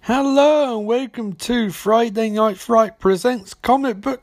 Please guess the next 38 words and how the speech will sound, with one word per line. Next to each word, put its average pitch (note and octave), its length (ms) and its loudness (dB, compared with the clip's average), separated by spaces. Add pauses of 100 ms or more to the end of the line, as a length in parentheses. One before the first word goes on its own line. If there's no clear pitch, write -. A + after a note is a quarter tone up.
Cavalcadia D#4+ 1200 2
two C4 240 -2
thousand A3+ 460 -2
twenty. G#3 640 -2 (640)
Man, F#3 500 2
we're E3+ 140 -2
gonna F3+ 260 -2
have F3+ 100 -2
some E3+ 200 -4
fun F#3 320 0
this F#3 240 -6
month. F#3+ 260 0
Every G3 400 0
episode F#3+ 640 -4
in F3 240 -4
May, F#3 300 0
every F#3 320 -4
day F#3 320 2
in G#3 120 -8
May, G#3 280 -2
there's G#3 220 -6
gonna G#3+ 200 -4
be G3 80 -2
a F#3 60 -2
brand G3 300 -2
new G#3+ 100 -2
episode. G3+ 520 -4
It's E3+ 140 -14
gonna F3 180 -8
be E3 100 -2
a D#3+ 40 -4
mini G3 420 -4
review G3 520 -2 (380)
of A3+ 140 -2
a D4 80 -2
comic F4 380 0
book G3+ 180 0
movie. E3 500 0